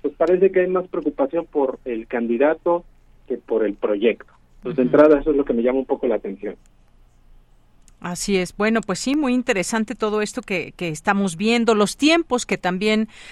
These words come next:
Speaker 2: hablan y dicen mucho, y dicen mucho en todo esto, y que, eh, ahora pasaría a este punto, eh, doctor, porque se hablaba en su momento que si en Morena se había visto favorecida una,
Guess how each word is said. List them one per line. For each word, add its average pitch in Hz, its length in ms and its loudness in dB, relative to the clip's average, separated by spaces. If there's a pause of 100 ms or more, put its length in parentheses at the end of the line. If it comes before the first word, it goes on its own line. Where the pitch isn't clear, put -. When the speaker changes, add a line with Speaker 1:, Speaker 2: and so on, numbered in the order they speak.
(100)
Speaker 2:
hablan 202 480 4
y 170 80 -2
dicen 180 320 -4
mucho, 175 520 -4
y 165 100 -6
dicen 180 300 -6
mucho 175 280 -2
en 180 80 -2
todo 175 300 -2
esto, 190 380 -2 (380)
y 208 140 -4
que, 220 440 2
eh, 226 180 -4 (140)
ahora 302 240 4
pasaría 240 380 -2
a - 20 0
este 262 200 -4
punto, 202 760 0 (340)
eh, 175 480 -4
doctor, 190 420 -2
porque 185 640 -4 (240)
se - 220 -2
hablaba 233 340 4
en 254 60 0
su 214 160 0
momento 196 500 2
que 156 480 -4 (600)
si 175 220 -6
en 170 80 0
Morena 208 480 2
se 185 120 -6
había 170 220 -2
visto 175 300 -6
favorecida 165 840 -4
una, 160 540 -4